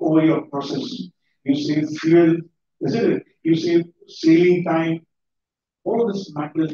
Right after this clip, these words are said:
a lot from the owner's perspective. He's more keen on saving the money, isn't it? The owner, he wants to make more and more and more money.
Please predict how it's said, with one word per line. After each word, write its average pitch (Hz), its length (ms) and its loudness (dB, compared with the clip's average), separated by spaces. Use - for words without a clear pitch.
a 135 100 -8
lot 143 380 0
from 160 220 -4
the 165 160 -6
owner's 180 560 0
perspective. - 600 -8
He's 240 240 0
more 247 180 0
keen 247 180 -2
on 214 160 -2
saving 226 260 2
the 208 80 0
money, 160 280 0
isn't - 260 -2
it? - 120 -10
The 160 80 -4
owner, - 320 0
he 214 80 -2
wants 214 200 -2
to 208 60 -2
make 196 240 -2
more 196 220 0
and 180 80 -2
more 185 220 -2
and 180 80 0
more 175 260 0
money. - 340 -6